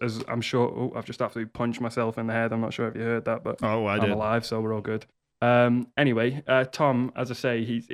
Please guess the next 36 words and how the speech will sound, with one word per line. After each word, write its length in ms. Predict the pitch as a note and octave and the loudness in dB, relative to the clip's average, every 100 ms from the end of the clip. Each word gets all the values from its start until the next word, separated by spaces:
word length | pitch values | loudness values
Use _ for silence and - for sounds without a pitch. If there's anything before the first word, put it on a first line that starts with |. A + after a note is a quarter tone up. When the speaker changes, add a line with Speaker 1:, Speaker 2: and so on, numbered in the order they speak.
| E2 | -6
Speaker 1:
we're 140 | A#2+ B2+ | -2 0
trying 180 | D#3+ | 2
to 40 | D#3+ | 4
work 160 | D3 D3 | 4 4
out 100 | B2 | 2
a 60 | |
workflow 460 | A#2+ C3 B2 - B2 | 2 2 2 0 0
right 180 | A#2 - | 2 0
now 200 | C3+ A#2+ | 0 0
because 300 | A2 A2+ G#2+ _ _ | -2 -4 -6 _ _
the 60 | C3 | 0
thing 200 | E3 A#3 | 4 4
is, 200 | A3 D#3 | 4 4
bringing 280 | A#2+ F#3+ G3 | 2 2 2
an 80 | D3 | 2
animator 500 | D#3 E3+ C3+ A2+ A#2+ | 2 2 2 2 -2
onto 180 | A#2 | 0
a 80 | A#2+ | -4
YouTube 540 | A2 D#3 E3+ - D#3+ C#3 | -4 -6 -6 -4 -4 0
team 460 | E3+ D3 A2 A2+ - _ _ - | 0 0 0 -6 -10 _ _ -2
with 240 | B2 A#2 | -2 -2
the 60 | - | -10
turnaround 560 | - D3 C#3+ C#3 C3+ | -2 0 2 2 0
times 320 | A#2+ C#3 B2+ A#2+ | 0 0 0 0
that 120 | A2+ | -2
we 100 | A#2+ | 0
have 320 | C3+ C3+ B2+ | 2 4 4
of 120 | A#2 | 0
usually, 340 | A2+ B2 A#2+ B2 | -2 -4 -2 -2
like, 180 | A#2+ A2+ | -2 -4
a 80 | |
day 240 | G#2 A#2+ B2+ | -2 0 2
or 100 | B2 | 0
two, 340 | - B2+ B2 | 0 -2 0
you 160 | B2 A#2 | 0 -2
know, 320 | A2+ A#2 | -2 -4